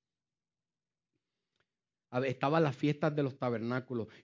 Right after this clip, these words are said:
Y una de las cosas que se hacían en la fiesta de los tabernáculos era que, eh, los sacerdotes iban y buscaban agua del estanque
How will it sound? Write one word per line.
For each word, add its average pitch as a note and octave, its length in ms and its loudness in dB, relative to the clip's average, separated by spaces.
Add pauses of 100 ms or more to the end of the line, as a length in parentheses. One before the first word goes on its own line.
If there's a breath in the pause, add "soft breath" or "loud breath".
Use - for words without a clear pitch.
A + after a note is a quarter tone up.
Y C#3 60 -6
una D3 140 2
de E3 80 4
las D#3 100 0
cosas E3 300 -4
que E3 120 -2
se D3+ 120 -2
hacían D3+ 260 -2
en D3 60 0
la C3 80 0
fiesta C#3 300 -2
de D#3 80 2
los D3+ 100 -2
tabernáculos D3+ 600 -2 (240 loud breath)
era D3 260 2
que, B2+ 500 -2
eh, C3 100 -2
los B2 140 -2
sacerdotes B2+ 680 -2
iban D3 260 2
y C#3 40 2
buscaban C3+ 440 -2
agua D3 240 2
del B2 120 0
estanque C3+ 640 -2